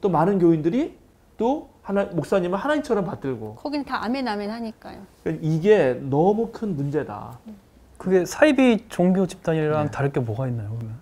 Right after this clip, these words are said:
Speaker 3: 진짜?
Speaker 1: 맞아요. 그게 더 심해지면 이제 사이비가 되는 거고,
Speaker 3: 음.
Speaker 1: 그리고 실제로, 실제적으로 이제 어떤 교인이 그러-, 그게 좀 이상해서 그 목사님에게 "아, 이거 이런 거 같다." 이렇게 얘기하고, 그러면 "혹시 뭐 집사님 다른 교회 설교 들어요?" 뭐 이런 식으로 얘기한다고?
Speaker 2: 그쵸.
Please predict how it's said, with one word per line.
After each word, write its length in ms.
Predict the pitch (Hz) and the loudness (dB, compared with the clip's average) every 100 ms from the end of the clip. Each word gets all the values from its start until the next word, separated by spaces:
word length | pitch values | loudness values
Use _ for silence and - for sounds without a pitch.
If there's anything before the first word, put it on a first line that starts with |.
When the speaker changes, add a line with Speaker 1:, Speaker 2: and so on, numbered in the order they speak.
| _ | _
Speaker 3:
진짜? 180 | 123 - _ | -18 -18 _
Speaker 1:
맞아요. 240 | 120 131 131 | -6 -4 -4
그게 200 | 156 180 | 2 4
더 120 | 160 | 4
심해지면 400 | 214 214 185 165 | 2 0 0 -2
이제 80 | 143 | -4
사이비가 320 | 208 185 170 | -4 -2 -2
되는 240 | 127 127 | -2 -4
거고, 300 | 117 127 156 | -4 -4 -4
Speaker 3:
음. 40 | 135 | -2
Speaker 1:
그리고 160 | 165 | 0
실제로, 600 | 170 240 - 190 175 165 - | 0 -2 2 4 4 2 -4
실제적으로 680 | - 214 208 165 151 156 | -12 0 2 4 4 2
이제 460 | 127 120 131 123 - - | 2 0 0 0 -4 -6
어떤 340 | 147 170 143 | -2 0 -2
교인이 400 | 143 135 135 139 | -2 -4 -2 -4
그러-, 220 | 143 139 - - | -4 -4 -6 -16
그게 280 | - 135 147 | -4 0 0
좀 120 | 135 | -2
이상해서 680 | 120 151 127 120 202 262 - _ _ _ | -4 -4 -4 -2 -4 -4 -10 _ _ _
그 100 | 151 | -6
목사님에게 680 | 135 156 139 123 120 135 - | -4 -4 -4 -4 -6 -6 -6
"아, 100 | 123 | -6
이거 120 | 135 | -4
이런 220 | 127 143 | -2 -2
거 80 | 139 | -4
같다." 180 | 113 127 | -6 -8
이렇게 240 | 113 131 120 | -8 -6 -4
얘기하고, 920 | 139 170 151 151 160 151 165 110 - _ _ _ | -4 -4 -6 -6 -6 -4 -4 -4 -8 _ _ _
그러면 540 | - 165 170 175 110 - _ _ _ _ _ - | 0 2 2 0 -4 -12 _ _ _ _ _ -14
"혹시 200 | - 143 | -10 -8
뭐 140 | 123 | -6
집사님 420 | 117 104 123 117 | -8 -8 -8 -8
다른 300 | 110 117 131 | -10 -8 -4
교회 120 | 127 123 | -4 -4
설교 280 | 170 175 | -2 -2
들어요?" 300 | 139 117 147 | -2 -2 -2
뭐 80 | 156 | 0
이런 180 | 170 226 | 2 2
식으로 180 | 214 151 | 2 -2
얘기한다고? 420 | 120 107 107 165 | -4 -6 -10 -12
Speaker 2:
그쵸. 380 | - 214 - 185 | -14 -16 -16 -18